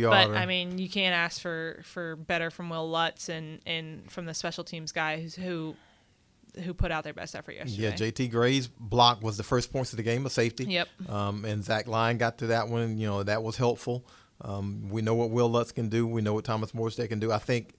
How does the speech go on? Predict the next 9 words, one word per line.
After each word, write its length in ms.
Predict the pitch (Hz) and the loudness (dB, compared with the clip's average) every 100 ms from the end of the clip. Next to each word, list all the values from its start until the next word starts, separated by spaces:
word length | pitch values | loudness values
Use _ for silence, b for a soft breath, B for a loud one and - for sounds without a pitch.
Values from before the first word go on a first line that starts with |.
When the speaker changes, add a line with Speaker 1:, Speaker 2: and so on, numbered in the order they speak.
| - | -10
Speaker 2:
we 200 | 110 113 | -2 0
are 120 | 104 | 0
seeing, 600 | - - 123 117 117 120 | 0 0 2 4 2 0
seeing 480 | - 135 120 117 110 | -2 0 2 2 0
the 140 | 110 110 | 0 0
improvement 560 | 101 - 127 120 113 | 0 2 4 4 2
of 120 | 110 | 0
Deontay 480 | 104 113 113 110 107 | 0 0 0 0 -2
Harris, 460 | 107 110 117 117 | 0 2 2 0